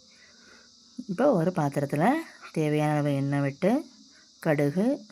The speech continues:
உளுந்தம்பருப்பு சேர்த்துட்டு, நம்ம கட் பண்ணி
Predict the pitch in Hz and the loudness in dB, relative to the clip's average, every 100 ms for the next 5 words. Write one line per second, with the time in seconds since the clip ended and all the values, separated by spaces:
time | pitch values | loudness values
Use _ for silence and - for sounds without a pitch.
0 | - - - - - - - - - - | -20 -20 -20 -20 -20 -20 -20 -20 -20 -20
1 | - - - - 170 156 156 151 143 156 | -20 -20 -20 -8 -2 0 0 0 -2 -4
2 | - 147 139 143 185 240 285 - - - | -4 -4 -4 -4 0 0 -2 -10 -20 -10
3 | 214 175 180 277 196 165 170 156 | -2 0 0 0 -4 -2 -2 -2